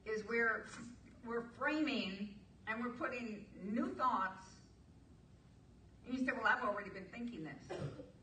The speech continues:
We're putting new thoughts in front of the old ones.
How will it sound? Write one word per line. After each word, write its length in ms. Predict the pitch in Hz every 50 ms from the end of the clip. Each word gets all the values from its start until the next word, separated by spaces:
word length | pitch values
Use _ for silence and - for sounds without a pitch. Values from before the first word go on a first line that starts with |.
| - - - -
We're 160 | 220 240 -
putting 680 | - - 320 254 240 240 240 202 - - 170 180 196
new 220 | 214 262 320 359 349
thoughts 460 | 330 294 - - - - - - - - - - - - - - - - - - - - - - - - - - - - - - - - - - - - - - - - - - - - - - - - - - - - - - - - - - - - - - - - - - - - - - - - - - - - - - - - - - - - - - - - - - - - - - - - - - - - - - - - - -
in 200 | 220 226 233 233 226
front 200 | 254 262 254 247
of 120 | 226 -
the 120 | 240 240 240 240
old 320 | 254 254 254 262 - -
ones. 440 | - - - - - - - -